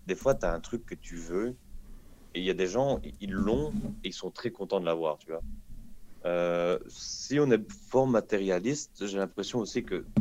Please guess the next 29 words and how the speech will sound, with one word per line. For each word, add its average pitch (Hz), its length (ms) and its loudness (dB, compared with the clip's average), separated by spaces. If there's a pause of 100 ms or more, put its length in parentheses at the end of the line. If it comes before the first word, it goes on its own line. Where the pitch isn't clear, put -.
(100)
plus 117 100 -4
tu 107 140 0
achètes 90 260 -2
de 101 100 -2
choses, 113 400 2 (600)
moins 117 440 4 (140)
tu, 92 580 -4 (880)
tu - 140 -6
ressens 120 400 2
de 107 140 2
l'intérêt 107 640 2 (140)
sur - 140 -8
le 95 80 0
fait 95 160 0
de 92 100 0
l'avoir. 90 440 2 (1080)
Mais 98 180 2 (960)
si - 180 -4
on 127 100 10
prend 107 220 2
ça 117 160 4
de 117 80 -4
côté, 104 480 0 (420)
des 95 80 -6
fois, 156 160 2
tu - 120 -10
peux - 120 0
acheter 92 320 2
un, 80 380 4